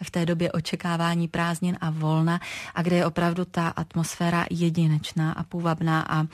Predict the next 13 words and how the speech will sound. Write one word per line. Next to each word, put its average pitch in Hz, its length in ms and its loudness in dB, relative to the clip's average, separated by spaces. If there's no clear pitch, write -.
to 175 140 0
nejenom 170 320 4
pro 175 180 2
nás 170 240 2
hosty 170 540 -2
nebo 165 280 0
lidi, 160 200 -2
kteří 160 240 -4
tam 170 160 -4
pracujeme, 165 480 -4
třeba 170 360 -8
pro 165 120 2
média, 165 380 2